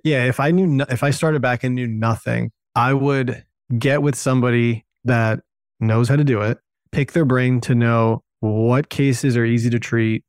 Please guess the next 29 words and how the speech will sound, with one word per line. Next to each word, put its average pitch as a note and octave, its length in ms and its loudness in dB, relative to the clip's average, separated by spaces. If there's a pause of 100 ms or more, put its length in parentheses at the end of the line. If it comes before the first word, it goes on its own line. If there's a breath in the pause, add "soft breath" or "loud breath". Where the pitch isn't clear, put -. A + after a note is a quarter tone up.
(140)
what B2+ 280 0
should C3 160 0
you C3+ 120 2
not B2 320 -2
do, A2 320 -2 (340)
right? A#2 300 2 (240)
And B2 240 0
then, A2+ 580 0
um, G#2+ 680 0 (300)
how A#2+ 380 0 (120)
to A#2+ 400 -2
get A2+ 180 -2
patients G#2+ 340 -6
to A2+ 100 -4
do G#2+ 200 0
it. G#2+ 100 -4 (100)
I A#2 60 0
would A#2 160 2
focus B2 300 -2
on A2+ 140 0
those A2 180 0
three A2+ 160 -2
strategies. B2 580 0
And A#2+ 80 2
then A#2 80 2
the A2 80 2
actual, A#2 480 -2
like, A2+ 240 0
metric, A2 640 -4